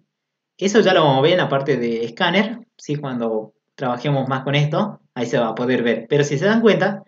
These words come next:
eh, si yo pongo print, no hace un salto de línea. Si pongo L N,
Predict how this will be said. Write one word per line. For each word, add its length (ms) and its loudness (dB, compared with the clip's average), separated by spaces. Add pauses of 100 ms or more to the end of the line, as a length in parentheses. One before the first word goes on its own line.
(840)
eh, 160 -6
si 160 -6
yo 140 2
pongo 240 4
print, 440 2 (200)
no 140 2
hace 200 4
un 80 0
salto 240 0
de 80 0
línea. 180 -6
Si 160 -4
pongo 380 0 (180)
L 300 0
N, 380 -4